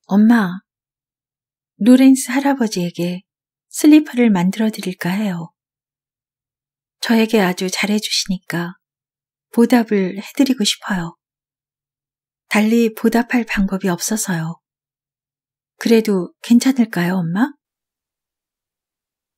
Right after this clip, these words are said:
로렌스 노인이 찾아온 그 잊을 수 없는 날로부터 삼 주일쯤 지났을 때 베스가 물었다. "그거 좋은 생각이구나, 베스.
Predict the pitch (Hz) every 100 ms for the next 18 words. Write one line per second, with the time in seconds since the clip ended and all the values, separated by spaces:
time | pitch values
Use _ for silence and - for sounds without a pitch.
0 | _ 240 233 233 233 - 214 208 214 220
1 | 262 254 208 202 196 202 175 - 208 208
2 | 214 214 196 185 185 170 165 165 156 -
3 | 160 160 - _ _ _ - - 262 254
4 | 240 214 - 196 180 - - 208 208 -
5 | 165 - 156 147 _ _ _ _ _ _
6 | _ 226 226 - 214 202 196 190 - -
7 | 151 _ _ _ _ _ _ _ _ _
8 | _ _ _ _ _ _ _ _ _ _
9 | _ - 214 202 190 185 - 226 226 233
10 | 214 196 190 - 170 156 - 165 - -
11 | 190